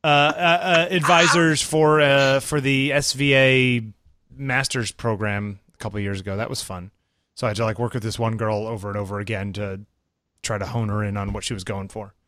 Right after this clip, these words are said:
Um, but I, but I've never, you know, this is actually something I was thinking about the other day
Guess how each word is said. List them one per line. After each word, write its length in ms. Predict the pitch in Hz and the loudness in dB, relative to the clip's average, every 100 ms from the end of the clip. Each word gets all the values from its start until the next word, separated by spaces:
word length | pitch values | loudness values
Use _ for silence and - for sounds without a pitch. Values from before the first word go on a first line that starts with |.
| _ _ _ _ | _ _ _ _
Um, 540 | 175 165 156 156 156 143 _ _ _ _ _ _ | 2 4 4 0 -2 -6 _ _ _ _ _ _
but 220 | 127 190 - | 0 2 2
I, 260 | 175 196 208 | -2 -4 -6
but 360 | 170 185 196 | -2 0 0
I've 240 | 180 190 185 | 2 0 2
never, 340 | 220 226 240 | 0 0 0
you 100 | - | -2
know, 180 | 240 262 - - - - - _ | -4 -4 -6 -14 -18 -18 -20 _
this 180 | 277 339 | 0 2
is 100 | 302 | 4
actually 280 | 277 - 233 | 2 2 2
something 280 | 220 202 | 0 2
I 80 | 180 | 0
was 120 | 165 | 0
thinking 200 | - 180 | 0 -2
about 200 | 170 151 | 2 2
the 120 | 139 147 | 4 2
other 160 | 135 | 2
day 600 | 120 131 131 131 127 123 | 2 4 4 4 2 0